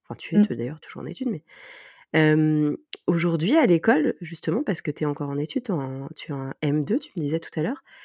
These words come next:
Speaker 2: Ouais.
Speaker 1: Hem, est-ce que, est-ce qu'on en parle ? Est-ce que ça change ? Heu, est-ce que les profs commencent à aborder le sujet avec vous ? Parce que pour le coup, t'es, tu fais un, un master qui est spécialisé dans le numérique.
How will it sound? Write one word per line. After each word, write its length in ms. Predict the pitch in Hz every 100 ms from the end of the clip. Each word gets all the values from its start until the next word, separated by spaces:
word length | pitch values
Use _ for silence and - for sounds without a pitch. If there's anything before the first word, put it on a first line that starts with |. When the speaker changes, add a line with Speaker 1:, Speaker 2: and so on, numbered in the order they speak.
| -
Speaker 2:
Ouais. 140 | 208 -
Speaker 1:
Hem, 580 | 160 156 151 151 147 147 - -
est-ce 160 | 147
que, 280 | - 202 190
est-ce 180 | - 147
qu'on 200 | - 151
en 140 | 139
parle ? 260 | 143 233 403
Est-ce 140 | 220
que 100 | -
ça 200 | 165 160
change ? 560 | 156 - 185 277 415 190 _ _ _ _ 170
Heu, 40 |
est-ce 220 | 160 151
que 100 | -
les 140 | 160 156
profs 440 | - - 311 -
commencent 420 | - 240 240 -
à 100 | 208
aborder 320 | 196 196 202
le 60 | 196
sujet 440 | - - 226 214
avec 320 | 220 220 190 175
vous ? 140 | 311 -
Parce 140 | 190
que 80 | 170
pour 220 | 156 180
le 80 | 175
coup, 120 | 233
t'es, 180 | - 165
tu 160 | -
fais 100 | -
un, 300 | 170 160 156 -
un 100 | 165
master 440 | 170 170 - 202
qui 100 | -
est 20 |
spécialisé 560 | 151 - 156 165 165 170
dans 140 | 165
le 80 | 151
numérique. 460 | 156 160 208 349